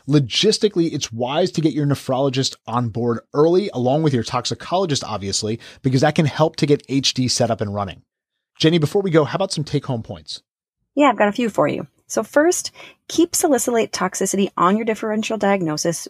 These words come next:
Speaker 2: when you see patients with tachypnea, hyperpnea, altered mental status, and clear lungs, or when you see a patient with an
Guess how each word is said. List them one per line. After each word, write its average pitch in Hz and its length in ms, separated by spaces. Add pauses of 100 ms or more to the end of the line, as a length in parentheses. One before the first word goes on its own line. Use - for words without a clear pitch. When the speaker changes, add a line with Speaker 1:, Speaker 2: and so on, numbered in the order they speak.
Speaker 2:
when 175 120
you 175 80
see 208 260
patients 175 460
with 156 220
tachypnea, 262 600 (300)
hyperpnea, 208 720 (220)
altered 202 300
mental 190 220
status, 175 500
and 170 160
clear 196 240
lungs, 156 400 (400)
or 240 400
when 214 140
you 208 80
see 208 180
a 196 60
patient - 400
with 175 120
an 156 100